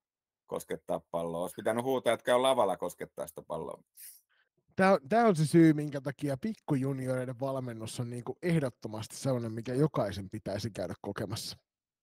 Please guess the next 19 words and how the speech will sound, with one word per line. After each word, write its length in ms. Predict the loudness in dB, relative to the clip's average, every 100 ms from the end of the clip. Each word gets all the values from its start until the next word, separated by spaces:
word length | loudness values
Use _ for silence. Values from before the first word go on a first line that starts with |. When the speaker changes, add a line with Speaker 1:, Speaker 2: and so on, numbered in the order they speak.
| _ -12
Speaker 1:
Mm. 320 | -8 -8 -8 _ _ _ _ _ 2
Speaker 2:
Seuraava 340 | 6 8 8
kysymys 440 | 10 10 12 8 4 _ -2
liittyy 500 | 2 4 4 8 8
sitten 300 | 8 4 0
Helsinkiin, 1000 | 2 2 2 0 -4 -10 -8 -6 -4 -4
ja 200 | -6 -8 -8 _ -10
tätä 200 | -8 -6
me 100 | -4
kysellään 440 | -2 0 0 0
aina 260 | 0 0 0
kuulijakysymyksessä, 1000 | 2 2 0 -6 -6 -6 -8 -10 -10 -8
eli 120 | -8 -10
mitkä 340 | -10 -8 -4 0
on 60 |
Helsingin 360 | 0 -2 -6 -4
parhaat 360 | -2 -2 -4 -8 -4
matkailuvinkit? 1040 | -2 -2 -4 -6 -6 -6 -6 -8 -10 -20 -20 _ _ _ _ _ _
Speaker 1:
Oo, 600 | 0 4 4 2 -4 -16